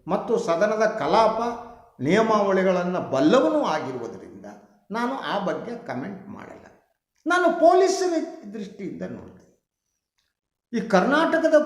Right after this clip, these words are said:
ಪೊಲೀಸರನ್ನ ನೀವು ಈಗ ದೂಷಿಸ್ತಾ ಇದ್ದೀರಿ ಅಲ್ವಾ? So ಪೊಲೀಸರು ದಿನಕ್ಕೊಂದು ಹೇಳ್ತಾರೆ, ಬೆಳಗ್ಗೆ ಒಂದು ಹೇಳ್ತಾರೆ, ಸಂಜೆ ಒಂದು ಹೇಳ್ತಾರೆ ಅಂತೇಳಿ ಯತ್ನಾಳ್ ಸಾಹೇಬರು ಈಗ ಹೇಳಿದರು.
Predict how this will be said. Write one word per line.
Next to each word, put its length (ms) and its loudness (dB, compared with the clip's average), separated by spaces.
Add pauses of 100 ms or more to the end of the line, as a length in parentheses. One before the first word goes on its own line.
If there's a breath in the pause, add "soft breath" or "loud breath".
ಪೊಲೀಸರನ್ನ 840 0
ನೀವು 340 -2
ಈಗ 220 2
ದೂಷಿಸ್ತಾ 580 -2
ಇದ್ದೀರಿ 400 -16 (2250)
ಅಲ್ವಾ? 480 -14 (680)
So 180 0
ಪೊಲೀಸರು 500 2
ದಿನಕ್ಕೊಂದು 380 2
ಹೇಳ್ತಾರೆ, 440 4
ಬೆಳಗ್ಗೆ 320 0
ಒಂದು 200 0
ಹೇಳ್ತಾರೆ, 400 -2
ಸಂಜೆ 300 -4
ಒಂದು 180 -2
ಹೇಳ್ತಾರೆ 380 -2
ಅಂತೇಳಿ 420 -8
ಯತ್ನಾಳ್ 340 -4
ಸಾಹೇಬರು 400 -10
ಈಗ 140 -12
ಹೇಳಿದರು. 480 -20